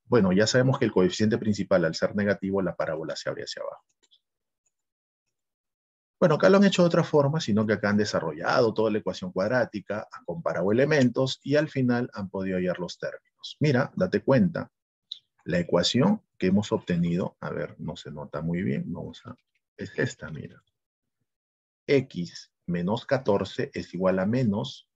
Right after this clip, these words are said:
X más tres al cuadrado. ¿Ya? Y eso lo vamos a ver a continuación,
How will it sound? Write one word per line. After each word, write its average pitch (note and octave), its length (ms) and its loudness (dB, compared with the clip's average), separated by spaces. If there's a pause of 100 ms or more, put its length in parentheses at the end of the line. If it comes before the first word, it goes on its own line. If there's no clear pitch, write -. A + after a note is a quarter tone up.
X G#2 380 -6
más E2 180 -8
tres E2+ 240 -8
al D2 100 -6
cuadrado. - 400 -14 (1300)
¿Ya? - 260 -4
Y G2 100 0
eso G#2 180 -4
lo F2+ 100 2
vamos F2 300 -2
a E2 60 0
ver D#2+ 140 0
a D2+ 80 -4
continuación, D#2 920 -6